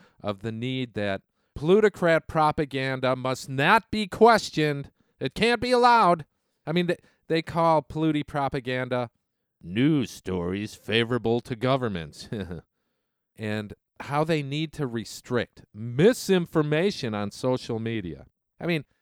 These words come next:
let's face it, there is a lot of made-up comic book crap out there. But they will lump that B S in with anyone who questions the governmental narrative and facts that prove it wrong. But I will say, I'm sick of the people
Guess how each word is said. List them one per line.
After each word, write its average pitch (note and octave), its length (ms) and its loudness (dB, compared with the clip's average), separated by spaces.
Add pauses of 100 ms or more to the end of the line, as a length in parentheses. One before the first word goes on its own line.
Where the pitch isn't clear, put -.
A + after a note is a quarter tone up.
(140)
let's C#3+ 240 -4
face G2 340 -6
it, F2 140 -12
there A2+ 180 -2
is A2 280 -8
a F#2+ 40 -8
lot F2+ 240 -6
of E2+ 80 -8
made-up F2 460 -8
comic F#2+ 500 -12
book F2 140 -8 (100)
crap F2+ 460 -8
out D#2+ 220 -12
there. C#2 260 -14 (580)
But F3+ 180 4
they G#3 180 4
will G#3+ 180 8
lump F3+ 320 4
that F#3+ 300 2
B G3 200 2
S E3 280 2
in C3+ 260 -4 (300)
with D#3+ 280 4
anyone F3+ 680 2
who D#3+ 160 0
questions E3 720 -2
the D3+ 80 -2
governmental D3+ 880 -2 (240)
narrative C#3 600 0 (480)
and A#2+ 180 -6
facts D3+ 460 0
that A#2 240 -4
prove D#3 280 6
it C#3+ 140 0
wrong. C3 460 2 (440)
But F#3 140 4
I F3 220 0
will G3 200 2
say, D#3+ 300 -4
I'm D3 220 -4
sick - 340 -2
of F3 140 2
the D3 80 0
people C3 580 0